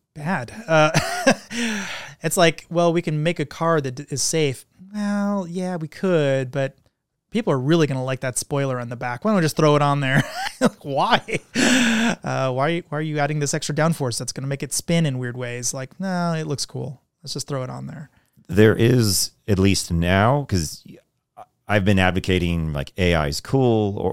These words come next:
Speaker 2: or at least it's worth, it let me in, into this non-A I, non-data science, non-machine learning project in my career. I've often inserted machine learning, like, "Hey, we could take this security course, this software course, this project, this prototype."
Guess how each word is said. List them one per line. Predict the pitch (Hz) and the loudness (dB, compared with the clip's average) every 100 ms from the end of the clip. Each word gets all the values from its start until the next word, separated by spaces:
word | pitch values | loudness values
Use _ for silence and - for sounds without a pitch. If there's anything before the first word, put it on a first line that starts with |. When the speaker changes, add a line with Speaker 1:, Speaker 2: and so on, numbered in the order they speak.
| 107 | 4
Speaker 2:
or | |
at | 110 | 6
least | 123 120 - - _ _ _ _ _ _ | 4 2 -2 -8 _ _ _ _ _ _
it's | 107 90 | 0 4
worth, | 98 113 - - - _ _ | 6 6 4 -8 -18 _ _
it | 143 - | -12 -8
let | 113 107 143 | 2 4 6
me | 120 | 4
in, | 127 104 - - | 4 0 0 0
into | 107 110 | 0 2
this | 101 92 - - | 4 2 0 -4
non-A | 90 92 101 107 107 101 98 - 92 85 | 2 6 8 8 6 2 0 -4 0 4
I, | 80 80 | 4 2
non-data | 80 82 90 82 82 78 | 2 0 2 2 2 0
science, | - 73 73 71 - | -2 -2 -2 -4 -4
non-machine | 85 85 87 82 92 82 | 0 2 2 0 0 0
learning | 76 71 | -2 -2
project | - 160 98 78 76 - | 0 0 0 -2 -2 -6
in | 101 82 | -4 -2
my | 80 76 | -2 -2
career. | 80 85 120 85 78 76 | -2 2 4 2 0 -4
I've | 90 82 | -4 0
often | 90 87 85 | 0 0 -2
inserted | 87 78 - 107 101 82 69 69 - | -4 -4 0 2 4 2 0 -6 -8
machine | 78 - 78 | -8 -4 -2
learning, | 76 73 64 50 | -2 -4 -6 -10
like, | - | -12
"Hey, | - 110 76 | -2 0 0
we | 78 | -2
could | 87 76 - _ _ | -6 -8 -10 _ _
take | 92 82 | -2 0
this | 82 76 - - | -2 -4 -4 -6
security | - - - 95 87 | -8 -8 0 0 0
course, | - 92 85 - - - - _ | 0 0 2 0 -8 -12 -20 _
this | - | -8
software | - 90 90 - 80 | -2 0 0 -2 -8
course, | - 85 78 | -2 0 0
this | - - | -6 -10
project, | - 87 87 80 - | -2 0 2 -2 -6
this | - | -4
prototype." | 92 92 78 71 - | 0 0 0 -4 -6